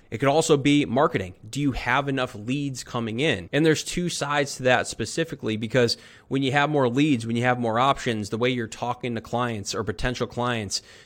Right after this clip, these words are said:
the way you're handling your business, you are operating from a place of abundance. You know somebody's gonna get that event when you get on the phone and somebody is like, "I'm, you know, you're a thousand dollars over what I wanna spend."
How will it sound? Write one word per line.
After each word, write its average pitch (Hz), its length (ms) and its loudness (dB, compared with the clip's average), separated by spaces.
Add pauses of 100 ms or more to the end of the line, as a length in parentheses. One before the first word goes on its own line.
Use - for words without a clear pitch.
the 113 80 -6
way 127 140 2
you're 123 140 2
handling 120 380 -2
your 104 120 -2
business, 117 580 0 (380)
you 131 240 4
are 123 280 6
operating 131 460 2
from 123 220 -2
a 113 40 -2
place 120 360 -2
of 110 100 0
abundance. 107 480 -2
You 113 140 -4
know 123 360 4
somebody's 139 400 0
gonna 120 200 0
get 120 220 2
that 107 120 2
event 123 440 -2
when 113 140 -4
you 110 80 -4
get 120 180 2
on 123 120 0
the 107 60 -4
phone 131 500 0 (320)
and 107 160 -4
somebody 127 480 2
is 113 100 -2
like, 113 220 2
"I'm, 123 220 -2 (120)
you 107 80 -6
know, 107 120 -2
you're 113 220 -2
a 104 40 -6
thousand 120 400 -2
dollars 117 340 2
over 117 220 2
what 113 180 2
I 110 100 4
wanna 110 300 -2
spend." 139 480 0